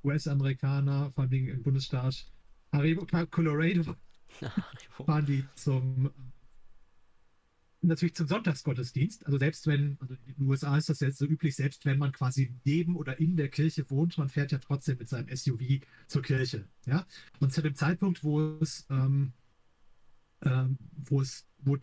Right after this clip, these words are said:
Speaker 1: dieses Gesetz herkommt, gab's natürlich noch keine S U Vs, aber sehr viele schwarze Autos. Das heißt, die Leute sind immer sonntags in der Mittagshitze in ihr Auto eingestiegen und, äh, sonntags scheint da die Sonne, ne? Das heißt ja sonntags deswegen. Und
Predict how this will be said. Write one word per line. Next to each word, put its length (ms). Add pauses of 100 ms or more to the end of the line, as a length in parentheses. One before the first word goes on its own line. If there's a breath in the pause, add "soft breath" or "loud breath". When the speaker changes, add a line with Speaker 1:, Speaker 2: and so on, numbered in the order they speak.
(160)
Speaker 1:
dieses 180
Gesetz 320
herkommt, 360
gab's 200
natürlich 240
noch 100
keine 220
S 140
U 80
Vs, 260
aber 160
sehr 180
viele 200
schwarze 400
Autos. 480 (240 loud breath)
Das 80
heißt, 160
die 60
Leute 240
sind 100
immer 160
sonntags 440
in 180
der 200
Mittagshitze 480
in 80
ihr 120
Auto 200
eingestiegen 600 (480 loud breath)
und, 380
äh, 360 (320)
sonntags 720
scheint 380
da 80
die 80
Sonne, 340 (140)
ne? 220
Das 180
heißt 180
ja 120
sonntags 520
deswegen. 400 (280 loud breath)
Und 320